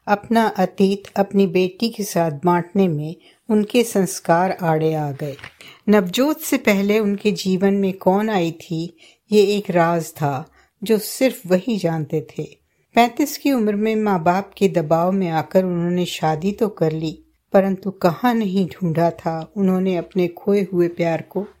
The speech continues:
जीवन भर उसे मिस करते रहे। उनकी हर खुशी एक ऐसा हीरा थी जिसका एक कण टूटा हुआ हो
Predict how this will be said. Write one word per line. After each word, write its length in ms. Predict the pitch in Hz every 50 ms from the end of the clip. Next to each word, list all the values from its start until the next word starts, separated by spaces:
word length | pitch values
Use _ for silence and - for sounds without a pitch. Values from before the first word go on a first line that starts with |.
| _ _ _ _ _ 190
जीवन 420 | 170 202 226 226 254 254 247 233
भर 220 | 196 202 220 233 233
उसे 280 | 220 196 - - 220
मिस 260 | 202 196 196 190 -
करते 380 | - - 175 165 - - 175 170
रहे। 320 | 165 160 147 151 160 156 - - _ _ _ _ _ _ - - - _ -
उनकी 300 | 226 226 233 233 254 254
हर 240 | 247 - 269 294 285
खुशी 540 | - - 226 202 - - - 247 254 254 254 - - - - - _ _
एक 220 | 240 233 226 - - 226
ऐसा 320 | 226 226 226 - 254 277
हीरा 380 | 240 202 208 190 180 185 190 185
थी 460 | 185 - - 185 170 175 175 170 - _ - _ _ _
जिसका 360 | - 214 202 - - 214 202 208 - 226
एक 280 | 220 226 220 226 - -
कण 220 | 190 175 180 185 - - _ _
टूटा 300 | - 208 208 202 - 220
हुआ 320 | 208 185 - - 185 180 165
हो 480 | 156 151 - - 170 156 147 175 -